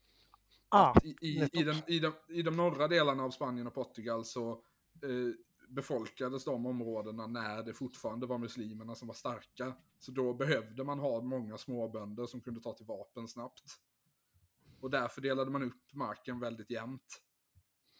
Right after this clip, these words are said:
Speaker 2: Vilket har lett till att det liksom finns en väldigt stark sån, liksom, småborgerlig jordägartendens i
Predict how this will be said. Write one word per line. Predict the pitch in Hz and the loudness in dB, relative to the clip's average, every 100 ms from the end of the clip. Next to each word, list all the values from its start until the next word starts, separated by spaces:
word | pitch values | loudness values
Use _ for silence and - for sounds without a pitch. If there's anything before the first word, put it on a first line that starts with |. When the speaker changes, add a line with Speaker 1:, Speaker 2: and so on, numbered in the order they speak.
| - - _ - - | -20 -20 _ -20 -6
Speaker 2:
Vilket | 143 131 | -4 0
har | 135 | 4
lett | 135 127 - | 4 4 0
till | 151 127 | 0 0
att | 127 | 0
det | |
liksom | 123 120 120 | -4 -4 -6
finns | 127 110 104 | -4 -4 -4
en | 127 | -6
väldigt | 123 117 104 | -4 -6 -8
stark | - 113 104 - | -6 -4 -4 -6
sån, | - 117 104 - _ _ - | -8 -6 -6 -12 _ _ -18
liksom, | 123 113 | -12 -10
småborgerlig | - 131 110 110 107 110 113 110 - | -4 -2 0 -2 -4 -4 -8 -10 -10
jordägartendens | 117 117 107 107 98 104 110 107 113 123 - - - _ _ _ _ _ _ | -6 -4 -4 -6 -8 -8 -10 -10 -10 -10 -12 -14 -18 _ _ _ _ _ _
i | 143 113 107 | -6 -6 -6